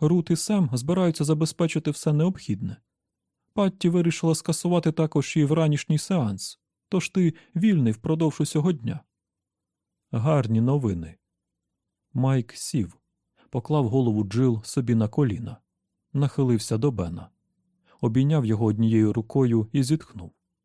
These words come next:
На ньому був той самий одяг, що й під час зовнішньої зустрічі.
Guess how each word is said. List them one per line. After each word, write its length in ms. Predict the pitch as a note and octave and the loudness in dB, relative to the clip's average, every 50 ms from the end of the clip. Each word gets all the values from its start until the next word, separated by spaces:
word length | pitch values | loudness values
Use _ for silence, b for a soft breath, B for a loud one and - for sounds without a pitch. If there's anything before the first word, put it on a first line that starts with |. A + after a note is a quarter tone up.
| _ _ _ _ _ _ _ _ _ _ _ _ - | _ _ _ _ _ _ _ _ _ _ _ _ -4
На 140 | A#2+ A#2+ | 0 0
ньому 380 | B2+ C#3+ D3+ C#3 A#2 F#2+ F#2 - - | 2 2 2 2 2 0 -2 -4 -4
був 200 | A#2 C#3+ C#3 - | -2 -2 -2 0
той 160 | - B2 A#2+ | 0 -2 -2
самий 340 | - - C3+ B2 A#2+ A2+ A#2 | -2 -2 0 2 2 2 2
одяг, 340 | C3 C3+ A#2+ A#2 A#2 A2 - | 2 2 2 2 0 -2 -2
що 160 | - - B2 | -2 -2 -2
й 60 | A2+ | -2
під 240 | A2 - C3 - - | 0 -2 -6 -4 -2
час 180 | - B2 A2+ | -2 0 0
зовнішньої 600 | G#2 G2+ A#2+ A2+ G#2+ G#2+ G#2 - - A#2 B2+ D3 | 0 0 0 0 0 0 -2 -2 -2 -2 -2 -2
зустрічі. 680 | C#3+ A#2 G2 F2 - - - - - - - - - _ | -2 -4 -6 -8 -8 -12 -16 -18 -16 -18 -20 -20 -20 _